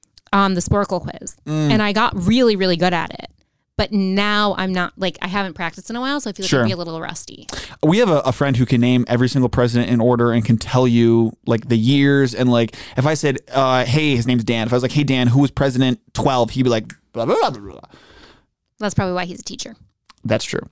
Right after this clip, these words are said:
Speaker 2: Uh, another Debbins on Demand for you here next week, Thursday. Have a phenomenal day. Talk to you later.
Speaker 1: Bye.
Speaker 2: Wait, never mind. We're back. I just, I hit, I hit stop record, and then Ariel was like, "I need,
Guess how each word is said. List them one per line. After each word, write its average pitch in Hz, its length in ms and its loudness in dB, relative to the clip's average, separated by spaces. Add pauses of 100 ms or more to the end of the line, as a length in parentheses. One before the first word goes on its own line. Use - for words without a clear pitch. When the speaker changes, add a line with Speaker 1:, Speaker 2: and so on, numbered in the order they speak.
(300)
Speaker 2:
Uh, 151 60 2
another 185 300 2
Debbins 185 340 0
on 175 80 0
Demand 160 340 0
for 160 80 0
you 147 120 4
here 147 420 2
next 131 460 -6
week, 160 420 -2 (240)
Thursday. 196 720 0 (100)
Have 143 400 0
a 135 400 2
phenomenal 147 800 2 (100)
day. 143 460 -2 (140)
Talk 170 160 -4
to - 60 -2
you 196 40 2
later. - 180 -2 (160)
Speaker 1:
Bye. 247 320 -8 (200)
Speaker 2:
Wait, 170 220 0
never 165 180 2
mind. 143 340 2 (140)
We're 139 100 2
back. 131 440 -2 (180)
I 127 120 -2
just, 127 240 -2
I 127 120 0
hit, 139 300 -2
I 123 80 -2
hit 139 180 0
stop 147 280 -2
record, 123 540 0 (340)
and 131 200 4
then 117 260 4 (100)
Ariel 120 760 2
was 117 140 0
like, 120 300 0
"I 123 140 2
need, 143 420 4